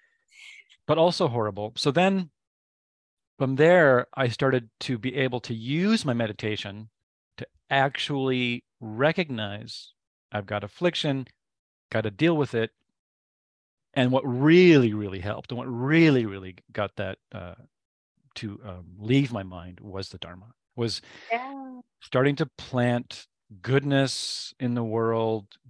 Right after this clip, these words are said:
Speaker 1: goodness
Speaker 2: Yeah.
Speaker 1: in myself, and then all the negativities slowly began to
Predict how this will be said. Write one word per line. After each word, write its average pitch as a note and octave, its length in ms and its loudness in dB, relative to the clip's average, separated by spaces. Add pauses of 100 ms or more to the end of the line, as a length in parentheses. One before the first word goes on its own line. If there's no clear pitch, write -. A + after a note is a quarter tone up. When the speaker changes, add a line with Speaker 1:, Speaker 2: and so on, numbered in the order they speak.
Speaker 1:
goodness C3+ 340 -2
Speaker 2:
Yeah. D#3 60 -4
Speaker 1:
in C#3 60 -4
myself, A2 720 -2
and G#2+ 160 -8
then A2 180 -2
all A#2 200 -4
the A2 100 -2
negativities D3 840 -4
slowly D#3+ 640 0
began C3+ 520 0
to A2+ 520 -6